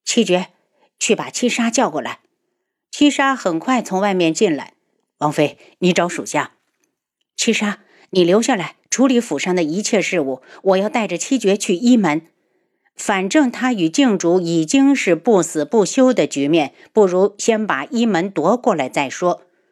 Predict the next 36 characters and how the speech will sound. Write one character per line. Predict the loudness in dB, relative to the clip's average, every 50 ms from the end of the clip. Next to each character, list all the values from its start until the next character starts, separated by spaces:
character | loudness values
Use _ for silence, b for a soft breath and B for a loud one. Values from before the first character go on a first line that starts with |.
| _ _ _ -8
七 | -6 0 2 2 2
杀 | 2 2 0 0 0
一 | 0 0
愣 | 0 0 0 0 -2 -6 _ _ _ _ _ _ _ _ _ _ _
：“王 | -4 -4 -4
妃， | -2 -2 -4 -4 -4 b b b b b b b -6 -6
属 | -4 -2 0 0
下 | 2 2 0
也 | 0 0
要 | -2 -2 -2
同 | -2 -4 -6 -4
去。 | 0 0 -2 -2 -2 _ _ _ _ _ _ _ _ _ _ _ _ _ _ 0
”“不 | 0 0
行， | 2 0 -6 -6 -8 B B B B B B B B B
王 | -2 -2 -2
府 | 0 -2 -2
交 | 0 0 0 2
给 | 0 0
别 | 0 0
人 | 0 0 0 0
我 | 0 0
不 | 0 -2
放 | -2 -2 -4 -4
心。” | -2 -2 -2 -2 -4 _ _ _ _ _ _ _ _ _ _ _ _ -6
七 | 0 2 2 2
杀 | 2 2 0 0 0
是 | 0 0 -2
轩 | -4 0 0 0 2
辕 | 2 2 2 0 0
志 | 0 0 0 0
最 | 0 0 0 2 2
信 | 0 0 0 0 0
任 | 2 0 0 0
的 | 0 -2
暗 | -2 -2 -4 -2 -2 0
卫， | 0 0 -2 -2